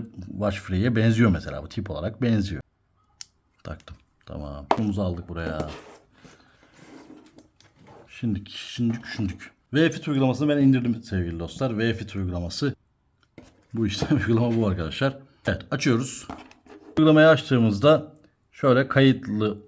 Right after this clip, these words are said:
veya işte oturum aç veya doğrudan gidin diyor. Ben doğrudan gidini tercih edeceğim.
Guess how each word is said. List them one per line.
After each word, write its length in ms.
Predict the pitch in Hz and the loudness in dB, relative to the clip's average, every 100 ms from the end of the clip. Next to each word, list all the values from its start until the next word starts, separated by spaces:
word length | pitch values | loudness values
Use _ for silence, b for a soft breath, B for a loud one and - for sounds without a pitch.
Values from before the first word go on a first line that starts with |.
| _ - | _ -6
veya 260 | 104 101 | 0 0
işte 320 | 95 - 107 | 0 -4 -4
oturum 360 | 98 - 104 92 | -4 -4 2 2
aç 340 | 120 - - | 2 -2 -6
veya 220 | 98 107 113 | 0 0 4
doğrudan 380 | 107 92 85 | 2 2 0
gidin 200 | 78 76 | -2 -4
diyor. 120 | 92 131 | -2 0
Ben 160 | 113 | 2
doğrudan 340 | 104 95 117 101 | 2 2 2 0
gidini 340 | 90 95 95 - - | 0 2 0 -2 -8
tercih 320 | 87 80 76 | -6 -4 -6
edeceğim. 400 | 69 76 104 127 | -10 -2 0 0